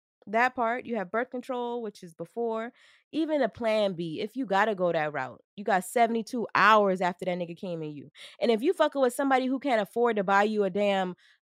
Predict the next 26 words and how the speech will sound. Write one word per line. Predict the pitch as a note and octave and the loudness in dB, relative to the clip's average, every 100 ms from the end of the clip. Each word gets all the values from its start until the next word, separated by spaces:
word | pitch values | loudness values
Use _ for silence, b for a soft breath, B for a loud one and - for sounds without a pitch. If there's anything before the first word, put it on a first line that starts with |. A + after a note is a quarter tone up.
| - | 0
uh, | F#3+ F3+ | 4 4
fifty | E3 C4 B3+ | 2 -4 -2
dollar | A3+ G#3+ G#3+ | 2 2 2
plan | C4 A#3+ A#3 | -2 -2 -2
B | B3 | -4
pill, | A3+ C4 B3 | 0 0 2
you | D4+ - - | -2 -2 8
already | B3 D#4 D#4+ D4+ B3 D#4 C#4+ | 12 12 12 12 10 10 8
fucking | B3+ B3 B3+ G#3+ | 6 2 4 2
up. | F3+ - _ _ | 0 -2 _ _
Like, | A3 A#3+ | 0 2
women | A#3 G4 G4+ | 0 -2 2
got | C4+ G3+ | 2 2
it. | |
We | D#4 | 2
gotta | G4+ D4+ | 0 0
take | D4 C4 | -4 -8
more | A3+ | -6
responsibility | F#3 F#3+ F#3 - F#3+ F3 | -6 -8 -10 -10 -10 -8
for | - | -8
this | D#3 C#3+ | -8 -2
bullshit | D#3+ D#3+ - - _ _ _ | -2 -2 -6 -16 _ _ _
and | G3 | 0
not | G3+ G#3+ | 4 4
be | G#3+ | 2
suggesting | - E3+ G#3 A3 | -8 -2 -2 -2